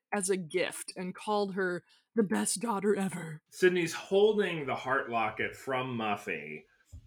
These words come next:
Speaker 2: She, she's fumbling with it a little bit,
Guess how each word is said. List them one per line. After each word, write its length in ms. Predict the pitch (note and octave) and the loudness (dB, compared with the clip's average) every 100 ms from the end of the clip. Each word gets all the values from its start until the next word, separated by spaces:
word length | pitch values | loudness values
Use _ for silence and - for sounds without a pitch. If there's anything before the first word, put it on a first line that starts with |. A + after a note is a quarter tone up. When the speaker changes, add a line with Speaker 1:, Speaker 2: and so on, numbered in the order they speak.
| - - | -20 -10
Speaker 2:
She, 380 | - C#3+ B2+ B2 | -4 -2 -2 -6
she's 380 | - B2 - - B2+ | -4 -4 -6 -14 -16
fumbling 720 | - - F3+ F#3+ F3 D3 A#2 | -10 4 6 6 4 4 2
with 160 | A2 G#2 | 0 0
it 80 | A2 | 0
a 60 | |
little 260 | G#2+ G#2 G2 | 2 2 2
bit, 180 | G#2 | 2